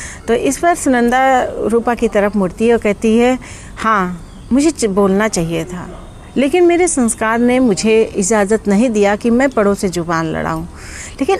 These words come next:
आपको कौन सा संस्कार मिला हुआ है? मैं आपसे बड़ी हूँ, आपकी बड़ी भाभी हूँ, और कहते हैं कि बड़ी भाभी माँ जैसी होती है।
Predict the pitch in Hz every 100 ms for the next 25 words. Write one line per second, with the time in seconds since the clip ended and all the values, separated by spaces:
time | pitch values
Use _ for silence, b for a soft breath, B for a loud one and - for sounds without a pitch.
0 | - 202 233 - 392 392 339 311 320 285
1 | 277 226 - 202 175 180 170 165 151 165
2 | 165 170 180 - - - B B B B
3 | B 233 269 240 311 214 196 247 214 226
4 | - 180 180 220 180 190 220 185 180 180
5 | 170 175 175 180 - B B B B B
6 | B - 214 226 220 277 285 381 330 349
7 | 330 190 208 262 226 220 254 226 196 208
8 | 196 165 180 170 165 - 160 180